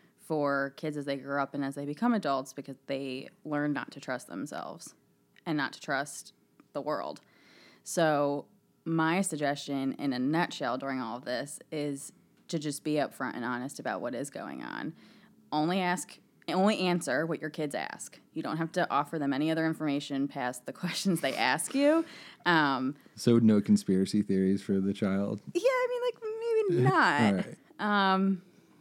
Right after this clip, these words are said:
Speaker 1: you know, especially if they're young. Um, but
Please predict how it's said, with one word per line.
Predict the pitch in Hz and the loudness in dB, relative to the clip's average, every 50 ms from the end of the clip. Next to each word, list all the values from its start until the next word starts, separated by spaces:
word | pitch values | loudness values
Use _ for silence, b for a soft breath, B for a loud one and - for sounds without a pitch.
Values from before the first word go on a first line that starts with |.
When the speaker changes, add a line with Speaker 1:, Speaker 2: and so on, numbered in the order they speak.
| b b b _ - - - _ _ _ _ - | b b b _ -20 -20 -20 _ _ _ _ -8
Speaker 1:
you | 370 381 | -4 0
know, | 320 254 247 240 233 233 - - - | 2 2 4 2 2 0 -4 -10 -8
especially | - 247 - - 302 302 302 - 269 262 | -8 -8 -4 -2 -2 -2 -2 -2 -2 -2
if | 247 220 - | -2 -4 -6
they're | - - 143 143 143 139 | -8 -6 -4 -4 -4 -4
young. | 135 151 123 101 80 - 123 151 202 247 - - - - - - - - - - - _ _ _ - - | -6 -6 -8 -8 -8 -8 -4 -2 -2 -2 -2 -4 -12 -20 -20 -20 -20 -20 -20 -20 -20 _ _ _ -6 -2
Um, | 180 170 160 151 139 131 131 123 117 101 175 160 - _ _ _ _ _ _ - | 0 0 0 0 0 -2 -2 -4 -4 -6 -6 -6 -8 _ _ _ _ _ _ -14
but | 170 - - 190 180 170 160 151 - - | -6 0 0 2 2 2 0 -2 -6 -10